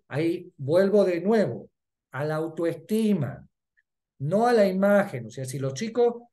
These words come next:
se basan ya en una distorsión de la realidad, una distorsión de ellos mismos, hablamos de los likes, hablamos de que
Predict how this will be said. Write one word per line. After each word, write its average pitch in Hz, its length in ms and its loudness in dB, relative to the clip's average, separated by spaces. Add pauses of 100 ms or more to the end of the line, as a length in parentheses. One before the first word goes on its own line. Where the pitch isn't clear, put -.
se 147 180 -4
basan 175 460 2 (380)
ya 151 220 2
en 247 80 2
una 226 180 2
distorsión 185 540 -2
de 190 100 2
la 151 140 4
realidad, 139 600 -4
una 143 220 -2
distorsión 196 640 -2
de 233 80 2
ellos 180 260 2
mismos, 151 540 -8 (440)
hablamos 226 440 2
de 190 140 4
los 131 180 0
likes, 151 440 2 (440)
hablamos 220 500 0
de 185 160 -2
que 214 400 -2